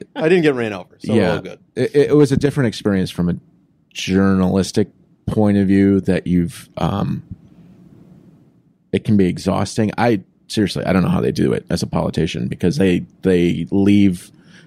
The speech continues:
Speaker 3: D C at probably seven A M, eight A M. They're here. <laughs> And then they're, they don't leave Grand Rapids until, what, probably eleven or midnight last night?
Speaker 1: Mm-hmm.
Speaker 3: And they have to go back to D C. So, um, yeah, that, that was exhausting from,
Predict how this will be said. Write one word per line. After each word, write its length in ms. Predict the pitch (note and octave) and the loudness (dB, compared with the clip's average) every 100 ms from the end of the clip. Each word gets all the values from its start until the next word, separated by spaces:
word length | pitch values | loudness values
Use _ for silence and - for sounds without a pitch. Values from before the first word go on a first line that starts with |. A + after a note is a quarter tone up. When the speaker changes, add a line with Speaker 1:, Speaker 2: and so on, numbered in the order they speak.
| _ | _
Speaker 3:
D 160 | G2 F2 | 0 2
C 420 | - G2 G2 F2+ | 2 4 4 4
at 140 | - - _ _ _ _ _ _ _ _ _ | -2 -8 _ _ _ _ _ _ _ _ _
probably 320 | - E2 D#2 | -2 0 -2
seven 340 | - F2 F2+ F2+ | -2 0 2 2
A 40 | |
M, 260 | F2+ F#2+ - | 2 2 2
eight 160 | F2 F2+ F#2 | 2 2 2
A 20 | |
M. 220 | F#2 F#2+ | 4 4
They're 160 | F#2 F2+ | 2 2
here. 500 | F#2+ F#2 F#2 F#2 - _ _ - | 0 2 2 0 -6 _ _ -20
<laughs> 280 | - - A#2+ | -12 -10 -2
And 160 | C#3+ A2+ | -2 0
then 180 | A2 G2+ | -2 -4
they're, 160 | G2 | -4
they 120 | E2+ B2 | -2 0
don't 160 | B2 | 2
leave 200 | A2+ G2 | 0 -2
Grand 200 | A2 G2 | -4 -2
Rapids 360 | F#2+ - F#2 F2+ | 0 0 -2 -2
until, 580 | F#2 - F#2+ F2+ F2+ - _ _ _ _ _ _ | -6 -2 0 2 0 -6 _ _ _ _ _ _
what, 340 | - F2 - | -4 -2 -2
probably 160 | E2+ F2 | -2 0
eleven 320 | E2+ F#2 F#2+ | 2 0 0
or 40 | F#2 | 0
midnight 340 | F#2 G#2+ G#2+ | 2 2 2
last 240 | B2 B2 | 2 2
night? 280 | C#3 C#3+ - | 2 2 2
Speaker 1:
Mm-hmm. 420 | F3 D3+ D#3 D#3+ - | -2 -4 -6 -8 -2
Speaker 3:
And 120 | F2+ | 0
they 60 | |
have 80 | F2+ | 0
to 60 | - | 0
go 60 | F#2+ | 0
back 140 | F2+ | 0
to 60 | - | 0
D 120 | F2+ | -2
C. 300 | - G2+ G2 | 2 2 2
So, 320 | - F#2 E2 - - - - _ | 2 0 0 -6 -20 -20 -20 _
um, 400 | F2+ E2+ D#2+ E2+ - | -2 -2 -2 -6 -4
yeah, 260 | G#2 F#2+ | -4 -2
that, 200 | D#2 A#2+ | -2 0
that 80 | B2 | 0
was 340 | C#3+ G#2+ - - | 0 -2 -12 -10
exhausting 580 | G2 G#2 G2+ G2 E2+ F2 | -6 -4 -4 -6 -10 -4
from, 280 | F#2+ - | -4 -4